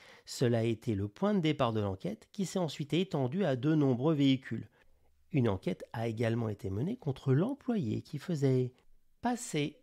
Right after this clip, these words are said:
les dossiers pour les prévenus, mais aussi pour d'autres clients. L'enquête portait initialement sur beaucoup plus de véhicules.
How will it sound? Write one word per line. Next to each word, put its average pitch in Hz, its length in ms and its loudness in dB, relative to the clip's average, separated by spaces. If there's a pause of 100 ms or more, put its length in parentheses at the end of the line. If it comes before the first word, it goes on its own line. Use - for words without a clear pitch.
(120)
les 214 160 -4
dossiers 196 640 -6
pour 202 160 -4
les 151 140 -2
prévenus, 123 480 -6
mais 156 100 0
aussi 127 300 -2
pour - 180 -14
d'autres 143 320 -8
clients. - 320 -14 (720)
L'enquête 196 540 2
portait - 320 -2
initialement 117 540 0
sur 95 260 -8
beaucoup 175 340 -4
plus 254 220 -8
de 185 80 -8
véhicules. 156 540 0